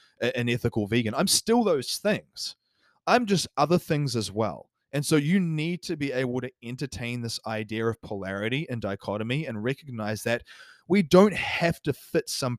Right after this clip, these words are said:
preconceived mold. And that's one of the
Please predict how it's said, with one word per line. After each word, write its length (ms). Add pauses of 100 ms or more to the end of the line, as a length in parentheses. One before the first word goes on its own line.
preconceived 800
mold. 920 (640)
And 180
that's 380 (360)
one 340
of 120
the 120